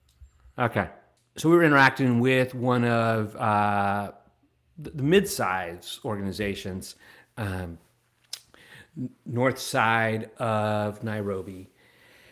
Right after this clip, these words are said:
And it was a, um, socially driven organization. They were an aids clinic and provided a whole lot of social services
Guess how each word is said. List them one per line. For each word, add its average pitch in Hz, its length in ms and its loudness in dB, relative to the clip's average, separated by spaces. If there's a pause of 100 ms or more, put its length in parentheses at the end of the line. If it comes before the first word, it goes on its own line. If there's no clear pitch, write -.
(260)
And 160 520 4 (120)
it 180 40 2
was 156 200 6
a, 139 320 6 (400)
um, 101 440 -6 (180)
socially 170 560 2
driven 135 460 0
organization. 117 840 -2
They 107 240 -2
were 101 200 -6
an 95 140 -10
aids 135 260 -2
clinic 127 640 -4
and 104 360 -6
provided 98 280 -6
a 90 40 -10
whole 156 200 -4
lot 135 160 -2
of 143 60 -8
social 113 340 -10
services 98 680 -10